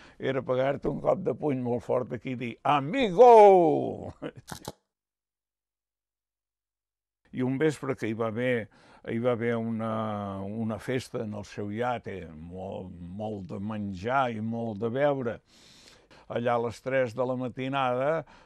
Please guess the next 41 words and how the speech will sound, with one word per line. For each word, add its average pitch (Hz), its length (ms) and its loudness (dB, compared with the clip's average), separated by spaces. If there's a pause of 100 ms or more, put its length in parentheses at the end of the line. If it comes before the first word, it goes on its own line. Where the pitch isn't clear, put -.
eh, 131 380 0
es 107 100 -10
van 123 240 -2
confabular 120 960 -2 (600)
la 127 240 0
Patrice 131 400 -4
Vimort 127 480 0
i 107 160 -4
els 117 160 -6
fills 117 320 -4
de 110 160 -4
la 113 320 -2
Rol 123 480 0
varen 113 380 -6
dir, 113 100 -6
em 110 160 -6
van 113 160 -4
dir 113 160 -8
a 117 60 -6
mi, 110 160 -8 (100)
«Estigues 120 480 -6
alerta, 127 640 2
que - 80 -10
el 117 160 -4
tirarem 120 480 -4
a 110 60 -6
la, 101 80 -4 (180)
que - 80 -12
el 120 140 -4
tirarem 123 420 -6
al, 104 320 -8
a 113 160 -4
la 107 80 -4
mà.» 95 140 -10 (680)
I, 123 160 -6 (640)
i 113 80 -4
sí, 113 200 -8
sí, 120 200 -8
sí, 95 180 -12 (260)
bueno, 87 360 -10
jo 95 140 -8